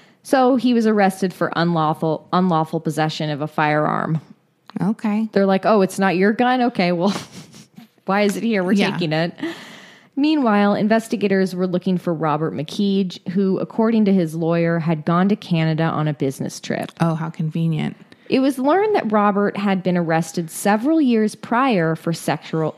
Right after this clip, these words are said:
Speaker 1: sexual assault.
Speaker 2: <gasps> Oh, my God.
Speaker 1: According to police records, then twenty-seven-year-old Robert raped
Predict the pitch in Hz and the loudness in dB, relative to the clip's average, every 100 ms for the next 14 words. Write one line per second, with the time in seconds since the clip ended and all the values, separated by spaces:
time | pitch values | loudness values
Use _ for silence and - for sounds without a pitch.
0 | - - 160 - 165 147 156 - 196 165 | -8 -4 -4 -2 -4 -2 -4 0 0 0
1 | - 285 240 - - 208 214 175 175 196 | -2 -6 -12 -16 -4 0 2 0 -2 0
2 | 214 - 214 - 226 226 - 330 415 427 | 0 -2 -8 -4 -4 -4 0 2 2 0
3 | 370 240 190 185 - 165 156 147 147 143 | 0 0 0 -2 -2 -4 -2 -2 -2 -4
4 | 151 - - 175 233 311 - 247 240 233 | -6 -12 -4 0 2 0 0 0 0 0
5 | 202 190 190 185 175 160 147 147 156 - | 0 2 2 2 2 0 0 0 -2 -2
6 | 160 160 165 - | 0 2 0 -4